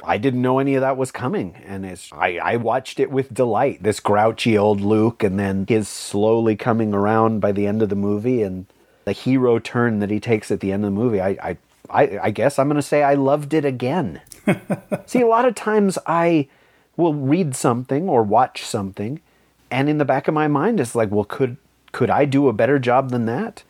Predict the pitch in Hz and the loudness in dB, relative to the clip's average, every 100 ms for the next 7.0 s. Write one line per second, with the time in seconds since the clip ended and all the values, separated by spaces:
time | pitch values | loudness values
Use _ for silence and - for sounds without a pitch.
0 | _ _ 143 160 170 175 175 185 180 143 | _ _ 0 2 2 2 0 2 2 0
1 | - - 165 175 - 135 - - 127 123 | -2 0 0 0 0 2 2 2 0 0
2 | 120 120 123 139 - 127 214 165 87 76 | 2 4 4 2 2 2 4 2 0 -6
3 | - _ _ - 107 113 113 104 117 240 | -14 _ _ -6 -2 0 0 0 0 2
4 | - - 185 311 160 82 76 85 85 82 | 0 -2 -2 0 0 -2 -2 -2 -2 -4
5 | 78 131 147 143 320 392 - _ _ _ | 0 0 2 2 0 0 -6 _ _ _
6 | _ _ _ _ - 98 147 277 330 - | _ _ _ _ -4 0 2 2 0 -4